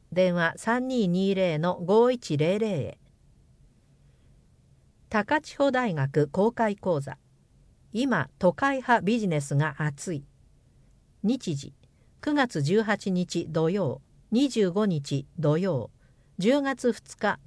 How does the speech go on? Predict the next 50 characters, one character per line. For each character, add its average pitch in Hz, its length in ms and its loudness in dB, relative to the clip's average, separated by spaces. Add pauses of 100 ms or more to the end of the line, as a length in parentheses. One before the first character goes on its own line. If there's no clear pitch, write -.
土 180 180 2
曜、 185 340 -2 (380)
九 262 320 4
日 247 460 0
土 160 240 0
曜、 180 340 -2 (320)
午 269 160 6
後 240 140 2
一 226 240 -4
時 208 80 -4
か 147 160 -2
ら 160 160 2
四 240 160 6
時 180 180 -2
十 208 160 -4
分、 120 380 -6 (560)
計 226 360 4 (260)
四 226 280 0
回。 104 260 -10 (800)
場 196 200 0
所、 - 240 -4 (440)
高 233 300 2
千 - 160 -16
穂 254 140 2
大 214 240 -2
学。 123 340 -8 (920)
内 226 300 2
容、 190 340 -2 (600)
東 285 220 6
京 277 240 2
市 226 220 -2
場 240 240 4
ビ 214 160 0
ジ 170 100 -4
ネ 131 140 -2
ス、 - 240 -10 (360)
東 277 200 6
京 294 200 2
観 240 280 0
光 247 200 4
資 233 140 -4
源 226 260 2
ビ 220 140 0
ジ 180 100 -2
ネ 147 120 0
ス 143 140 -4
に 143 160 2
つ 147 140 -6
い 135 80 -4
て。 - 200 -14